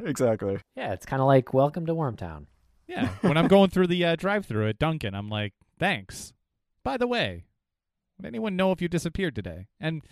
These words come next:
Speaker 3: people, people are really good-natured about it.
Speaker 2: Yeah, and how deep is Lake Champlain? That's really weird. Okay, what about, um, Maura's case? So you, you mentioned that you went by her, uh, crash site?
Speaker 1: Yeah, I went by just 'cause I was in that neck of the woods. Um,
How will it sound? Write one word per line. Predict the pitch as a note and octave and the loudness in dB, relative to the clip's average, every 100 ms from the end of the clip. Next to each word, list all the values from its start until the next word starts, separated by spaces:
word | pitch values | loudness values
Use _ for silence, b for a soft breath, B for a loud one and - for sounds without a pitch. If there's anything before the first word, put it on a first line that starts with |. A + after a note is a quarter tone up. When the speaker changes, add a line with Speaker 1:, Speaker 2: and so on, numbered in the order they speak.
| B B | B B
Speaker 3:
people, | - A3+ A#3 G3+ | 0 6 4 4
people | F3 F#3+ G3 | 0 2 4
are | |
really | D#3 D#3 F3 | 4 4 4
good-natured | E3+ D#3 D#3 - G2+ | 2 0 -2 -4 -4
about | F2+ E2+ F2 | -4 -6 -12
it. | _ _ - | _ _ 0
Speaker 2:
Yeah, | D#3 F2+ - | 0 0 -2
and | A#2+ C3+ | 2 4
how | A3 | 4
deep | A3+ B3 A#3+ | 2 2 2
is | G3+ | 2
Lake | A3 G3 | 0 2
Champlain? | - F#3 - F3 G#2 F2 _ _ - | 2 2 2 2 2 -2 _ _ -2
That's | C3 C#3+ - | -2 -2 0
really | A2 G#2+ | 2 2
weird. | G#2 G#2+ F#2+ F2+ b b b | 4 2 2 -4 b b b
Okay, | F3 C3 | 0 2
what | A#2+ D#3+ | 6 8
about, | F#3+ F3+ F3+ E3+ D3 | 8 4 2 2 2
um, | D3 C#3 C3+ C3 B2 _ _ _ | 0 0 -2 -6 -10 _ _ _
Maura's | C3 A#2+ F3 F#2+ D2+ D2+ | 0 6 8 6 2 -4
case? | - E2+ D#2+ | -6 -6 -6
So | - A2 | 2 2
you, | G#2+ A2+ A#2+ | 4 2 2
you | A#2 A2+ | 2 2
mentioned | A#2+ A#2+ A#2+ | 0 0 0
that | A#2 | 0
you | A2 A2+ A2+ | 2 4 4
went | A#2+ | 4
by | A#2+ A#2 A2 | 4 4 4
her, | A#2+ C3+ B2+ | 4 2 2
uh, | C3 C3+ | 4 4
crash | C3 C#3+ D#3 - | 2 2 2 0
site? | A3 A3+ _ _ _ _ _ _ _ _ _ - | -6 -6 _ _ _ _ _ _ _ _ _ -2
Speaker 1:
Yeah, | D#3+ F#3 | 2 4
I | - G#3 | 4 0
went | C#4+ | 0
by | A#3+ G3 | -2 0
just | D#3 C#3+ | 0 -2
'cause | D3 C3 | -2 -2
I | |
was | A#2+ A2 | -2 -4
in | A#2 G2+ | -4 -4
that | G#2 G2 | -4 -4
neck | G2 G2 | -6 -8
of | G2+ | -8
the | |
woods. | F#2 F2+ F#2 A#2+ C3+ - - | -8 -6 -6 -6 -8 -10 -4
Um, | G2+ G2+ G2 F2+ D2+ G#2 | 0 2 2 0 -6 -10